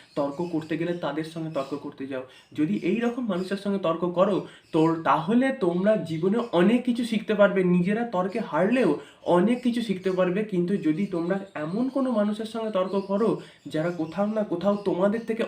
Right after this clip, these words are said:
অনেকটা নিচে, তাহলে কিছু শিখবে না। নয়তো তুমি ইগো বাড়াবে, যদি তর্কে জিতে যাও তাহলে তোমার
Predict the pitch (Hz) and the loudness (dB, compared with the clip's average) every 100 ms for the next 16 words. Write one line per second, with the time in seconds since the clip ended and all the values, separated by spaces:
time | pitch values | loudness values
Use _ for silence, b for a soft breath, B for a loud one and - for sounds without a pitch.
0 | - 147 233 277 277 233 185 180 180 165 | -4 0 2 2 2 0 0 0 -2 -2
1 | B _ 170 208 233 233 - 202 190 185 | B _ 0 0 -2 -6 -4 -2 0 0
2 | 180 170 165 185 214 214 220 175 175 220 | 0 0 0 -2 -2 -4 -4 -2 2 4
3 | 220 220 214 269 330 B B B - 139 | 6 4 2 0 -2 B B B -12 2
4 | 160 170 - 190 190 202 170 175 185 190 | 2 2 2 0 2 0 0 0 2 2
5 | 185 180 190 190 196 | 4 2 2 2 -2